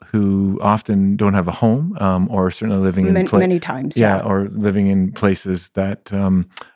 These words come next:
Speaker 1: i-, is just mi-, minimal for,
Speaker 2: Yeah.
Speaker 1: for sure, as far as what, what people have as far as resources. Um, what, what, what, you see things that probably most people don't because of where God has taken you
Speaker 2: Yeah.
Speaker 1: to help out. And, and, uh,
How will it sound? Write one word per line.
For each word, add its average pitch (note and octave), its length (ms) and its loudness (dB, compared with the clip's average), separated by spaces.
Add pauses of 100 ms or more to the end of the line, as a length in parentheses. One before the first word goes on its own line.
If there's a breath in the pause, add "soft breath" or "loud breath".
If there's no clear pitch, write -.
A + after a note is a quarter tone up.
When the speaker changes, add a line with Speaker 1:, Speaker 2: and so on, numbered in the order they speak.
Speaker 1:
i-, - 40 0
is G2+ 300 0
just G2 240 -12
mi-, A2 240 4
minimal G2 480 0
for, G#2+ 200 -4
Speaker 2:
Yeah. - 60 -6
Speaker 1:
for G2+ 140 -2
sure, G2+ 240 -2
as F2+ 100 -2
far G2 260 -2
as F2+ 120 -4 (120)
what, G#2+ 380 -6
what G2+ 140 -2
people F#2+ 180 -2
have F#2+ 160 2
as F2+ 100 -2
far G2+ 220 -2
as F#2+ 140 -6
resources. G2 720 -2 (500 soft breath)
Um, G2 320 2 (460)
what, B2 300 -2
what, D#3+ 360 -2
what, - 440 -2 (680)
you C3+ 260 2
see B2+ 280 0
things G2+ 460 -2
that - 320 -4 (300)
probably G2+ 560 0
most G#2+ 440 -2
people A#2 240 -2
don't B2 340 -2
because G2+ 540 -4
of G2 260 -6
where G2 240 2
God F#2+ 220 0
has F#2+ 100 -4
taken G2 340 0
you F2+ 280 0
Speaker 2:
Yeah. F2+ 80 -10
Speaker 1:
to F#2 340 0
help G#2+ 240 0
out. F#2+ 240 0
And, F#2 180 -4
and, G2+ 120 2
uh, G2 40 0